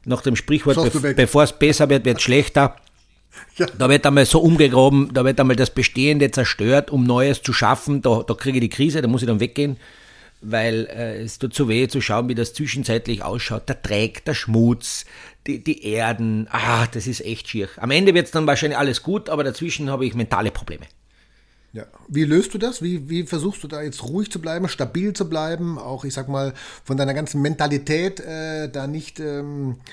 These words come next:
Speaker 2: ja, also zu viel zu wollen?
Speaker 1: Ja, das ist schwierig, weil wenn so, so ein Projekt, äh, ich habe jetzt so ein bisschen ein, ein Gartenzaunprojekt vor,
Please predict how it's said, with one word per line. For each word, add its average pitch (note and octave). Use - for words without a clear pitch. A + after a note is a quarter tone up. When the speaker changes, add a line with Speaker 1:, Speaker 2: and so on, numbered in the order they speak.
Speaker 2:
ja, C#3+
also C3+
zu D3+
viel A3
zu G3
wollen? A3+
Speaker 1:
Ja, F3+
das D3+
ist D#3
schwierig, A3
weil D#3
wenn C#3+
so, C#3+
so C#3+
ein B2
Projekt, C#3+
äh, C#3
ich C3
habe B2+
jetzt B2
so B2+
ein C3
bisschen B2
ein, A#2+
ein A2+
Gartenzaunprojekt C#3
vor, C3